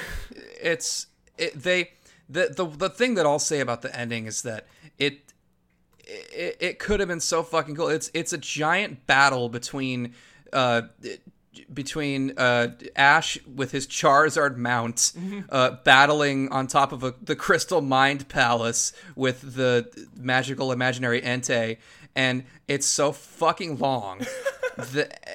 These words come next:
Speaker 2: that the fact that the Entei keeps creating, like, spike staircases out of nowhere, um, to jump up the side of the building to follow the flying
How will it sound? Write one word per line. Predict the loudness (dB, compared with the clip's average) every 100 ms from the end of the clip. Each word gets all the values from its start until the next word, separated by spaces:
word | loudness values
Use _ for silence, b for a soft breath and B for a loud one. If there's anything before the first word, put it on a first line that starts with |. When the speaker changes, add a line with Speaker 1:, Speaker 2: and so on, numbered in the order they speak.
| -14
Speaker 2:
that | -14 2 4 4 2 -6
the | -8
fact | 4 6 6 2
that | -6 -4
the | -4
Entei | -4 -2 -4
keeps | -4 -8
creating, | -6 -2 0 0 -2 -2
like, | -2 -2 -2
spike | -4 -4 -4 -4 -4
staircases | -4 -4 -6 -4 -4 -4 -4 -2
out | -2 -4
of |
nowhere, | -6 -8 -4 -4 -2 -4 -6 B B -6
um, | -4 -4 -6
to | -10
jump | -6 -4 -2 -4
up | -4
the | -4
side | -2 -2
of | -2
the |
building | -8 -8 -6 -8
to | -10
follow | -12 -10 -8 -8 -10
the | -12
flying | -12 -10 -10 -12 -14 -14 -16